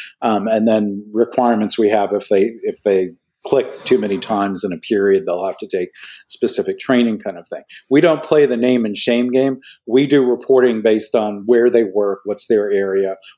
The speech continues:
what's their timeline look like. Uh, do we see somebody staying the same and improving? Or do we see somebody dropping down in levels? Uh,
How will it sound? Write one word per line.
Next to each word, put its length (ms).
what's 300
their 160
timeline 720
look 220
like. 240
Uh, 240
do 100
we 140
see 240
somebody 380
staying 420
the 60
same 340
and 100
improving? 720
Or 180
do 160
we 140
see 260
somebody 400
dropping 540
down 480
in 200
levels? 560
Uh, 140